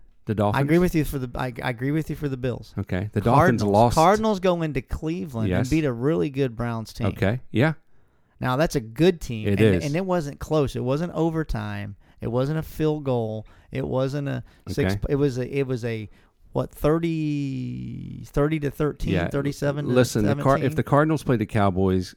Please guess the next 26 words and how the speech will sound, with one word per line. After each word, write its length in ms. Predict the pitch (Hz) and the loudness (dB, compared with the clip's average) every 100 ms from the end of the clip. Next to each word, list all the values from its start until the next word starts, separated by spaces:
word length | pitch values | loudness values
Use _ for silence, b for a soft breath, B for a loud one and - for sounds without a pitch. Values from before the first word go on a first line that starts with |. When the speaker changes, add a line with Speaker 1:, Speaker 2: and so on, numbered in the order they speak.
| - | -6
Speaker 1:
they're 200 | 104 123 | 0 2
gonna 180 | 127 107 | 2 0
contain 460 | 107 92 107 95 | -2 0 0 0
Kyler 360 | 90 98 92 87 | 0 0 2 2
Murray, 420 | 87 92 87 85 - | 2 2 2 0 -2
and, 240 | 95 95 | -4 -2
and 160 | 101 104 | 0 0
there's 180 | 110 | 2
nothing 500 | 98 101 120 - 120 | 2 2 2 2 0
else 280 | 110 85 - | 2 -2 -4
in, 240 | 87 92 - | -4 -2 -2
in 220 | 98 90 90 | -2 0 -2
Speaker 2:
No. 180 | 90 90 90 - | -4 -10 -14 -6
Speaker 1:
Arizona. 560 | 101 95 87 90 80 - b b b | -2 0 0 -2 -2 -8 b b b
Dallas 380 | 107 120 120 - | 0 0 -2 -4
will 100 | 95 | -2
dominate 480 | 101 110 120 117 104 | 0 2 2 2 2
on 120 | 92 | 0
both 180 | 101 104 | -2 -2
sides 220 | 110 98 | -2 -2
of 40 | 95 | -2
the 60 | |
ball. 360 | 85 85 78 - _ - | 0 0 0 -6 _ -8
Speaker 2:
You 100 | 147 | -2
know 120 | 151 | 0
what? 280 | 151 156 | 2 0